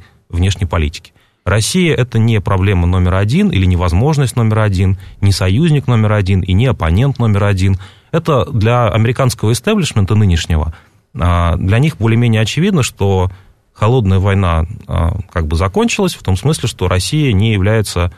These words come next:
а, топовой мировой экономикой. А, первая экономика мира сейчас Китай, э, это проблема, третья экономика мира — это Индия, это тоже проблема, совокупная экономика Евросоюза из себя как что-то представляет, ну и так далее.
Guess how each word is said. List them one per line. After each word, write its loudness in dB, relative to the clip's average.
а, 0
топовой -2
мировой 0
экономикой. -2
А, -2
первая 0
экономика 0
мира 2
сейчас -4
Китай, -2
э, -4
это 0
проблема, 0
третья -2
экономика 0
мира — 2
это -2
Индия, 2
это -8
тоже 0
проблема, 2
совокупная -2
экономика 0
Евросоюза 0
из 0
себя 0
как -14
что-то -6
представляет, 0
ну 2
и 0
так -2
далее. -2